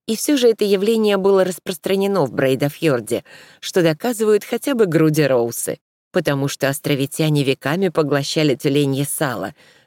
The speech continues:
мягкое, как воск, и белое, как молоко. "Мама, а ты ушла от папы?" —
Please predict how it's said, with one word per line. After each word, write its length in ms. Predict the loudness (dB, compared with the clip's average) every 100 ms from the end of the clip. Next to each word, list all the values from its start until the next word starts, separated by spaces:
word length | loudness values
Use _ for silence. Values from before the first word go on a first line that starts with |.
| -4
мягкое, 540 | -2 -2 -4 -4 -4
как 260 | -2 -6 -4
воск, 380 | -4 -4 -8 -16 -4
и 120 | -2
белое, 500 | 2 0 0 0 -2
как 280 | -2 -6 -4
молоко. 540 | -4 -4 -6 -8 -8 -10 _ _ _ _ _ _ _ 0
"Мама, 480 | 2 4 4 2 0
а 120 | -4
ты 160 | 0 0
ушла 340 | 0 0 0
от 140 | -2 0
папы?" — 420 | -2 0 -2